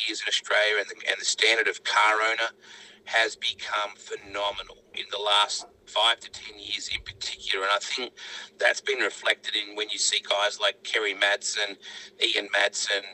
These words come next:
uh, you know, James McFadden, of course, uh, uh, out with the Outlaws. You now got Marcus Dumpsney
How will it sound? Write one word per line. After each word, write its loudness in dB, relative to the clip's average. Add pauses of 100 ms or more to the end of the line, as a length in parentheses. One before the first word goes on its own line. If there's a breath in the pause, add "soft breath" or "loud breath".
(360)
uh, 2
you -8
know, 2
James 2
McFadden, 2
of -4
course, -2
uh, -4
uh, 0
out -2
with -10
the 0
Outlaws. -2
You 0
now 4
got 0
Marcus 0
Dumpsney -2